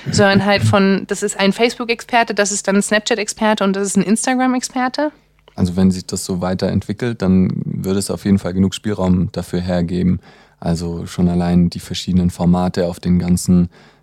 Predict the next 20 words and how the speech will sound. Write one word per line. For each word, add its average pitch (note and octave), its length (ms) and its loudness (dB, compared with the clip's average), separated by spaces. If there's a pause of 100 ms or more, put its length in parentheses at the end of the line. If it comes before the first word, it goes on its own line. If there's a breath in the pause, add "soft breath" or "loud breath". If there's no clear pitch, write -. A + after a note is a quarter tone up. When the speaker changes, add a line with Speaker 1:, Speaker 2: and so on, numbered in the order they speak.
(140)
Speaker 2:
ähm, F2 360 2
Plattformen. F2 760 0
Der - 140 -8
eine F2+ 160 0
braucht's F2+ 280 -8
am F#2 80 2
besten F3+ 220 0
vertikal F2+ 680 -4
oder F#2 240 -6
quadratisch F#2 680 -6
oder, F#2 480 -2 (720 soft breath)
äh, G2 60 -4
allein F2 400 0
Instagram F#2 500 2
hat F2+ 140 -4
mittlerweile F2+ 440 -2
irgendwie F2+ 240 2
drei F#2 240 -2
verschiedene, F2+ 720 0 (560)
ähm, E2+ 560 0